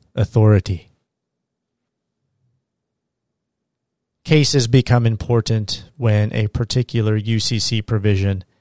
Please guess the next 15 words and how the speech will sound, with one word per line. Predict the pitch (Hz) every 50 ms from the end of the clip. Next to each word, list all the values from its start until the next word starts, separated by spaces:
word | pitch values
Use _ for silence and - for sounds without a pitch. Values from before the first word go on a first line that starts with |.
| _ _ _ _ _ _
is | - 131 -
subject | - - 139 113 104 117 123 120 113 - - - -
to | - 139
more | 127 117 113 110 113 117 113 113 107 131 -
than | 113 104 98 104
one | 101 104 101 101
interpretation. | 98 95 92 - - 101 - 101 - - 104 101 90 - 98 90 - _ _ _ _ _ _ _ _ _ _ _ _ _ _ _ _ _ _ _ _ _ _ _ _ _ _ _ _ _ _ _ _ _ _ _ _ _ _ _ _ _ _ _ _ _ _ _ _ _ _ -
You | 147
can | - 156 147
seldom | 135 - - 185 185 202 180 180 170 147
rely | 135 127 135 131 127 123 123 127 123 123 123 127
on | 135 117 107 110
a | 110 110 104
single | - - - 139 135 139 143 139 123
statute | 113 - - - 104 98 95 - - - 110 98 92 - - -